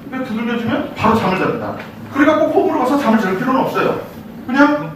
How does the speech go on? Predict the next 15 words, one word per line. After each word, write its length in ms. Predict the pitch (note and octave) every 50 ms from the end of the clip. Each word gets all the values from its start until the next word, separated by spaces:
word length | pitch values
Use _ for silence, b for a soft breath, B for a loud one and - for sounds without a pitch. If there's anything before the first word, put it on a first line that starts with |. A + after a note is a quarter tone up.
| -
상단바에 460 | - D4+ D4 C#4+ D4 C4+ B3+ B3+ B3+ B3+
그저 420 | - G3 - - B3 C4+ C#4+ -
두 120 | - E3
번 160 | F#3 G#3+ G#3+ -
눌러주면 520 | D#3+ E3+ E3+ E3 E3 G3+ A3+ C4+ C4 - - - - - - - - - - - - - - - - - - -
바로 400 | G3 G3+ G3+ - B3+ B3+ - - - - - -
깬다는 360 | - B3 B3 A#3 A3+ G3+ - -
거죠. 160 | - - - -
아니, 200 | C#3+ C#3+ D3 -
꺼진다는 500 | - A#3+ A#3+ - - F3+ C#3+ B2+ A#2+ A#2
거죠. 140 | A2+ - - - - - - - - - - - - - - - B B B B B B B
즉, 240 | A#3 G#3+ - - - - - - - -
음식을 380 | E3+ F#3+ A3+ A#3 B3+ C4+ A#3+ G#3
마련 280 | - - - G#3 G#3 G#3+
중이거나 520 | G#3+ G#3 - D4+ - - - - - -